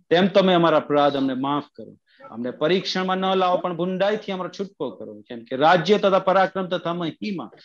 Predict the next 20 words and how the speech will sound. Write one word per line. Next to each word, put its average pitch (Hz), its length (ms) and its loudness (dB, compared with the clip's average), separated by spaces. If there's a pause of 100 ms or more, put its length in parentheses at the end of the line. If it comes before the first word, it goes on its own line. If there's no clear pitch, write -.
(220)
સર્વકાળ 143 540 2
સુધી 139 280 -4
તમારા 120 400 -6
છે, 107 220 -12 (180)
આમીન।" 123 720 -2 (580)
अब 147 120 2
उस 160 180 0
महान 175 360 4
पिता 180 300 2
परमेश्वर 170 600 0
का 160 380 -2 (420)
प्रेम, 151 580 -2 (920)
यीशु 220 400 -2
मसीह 196 340 -4
का 170 240 -2
अनुग्रह 160 760 -4 (920)
और 131 120 -12
पवित्र 165 400 -2
आत्मा 170 500 -4
के 147 340 -4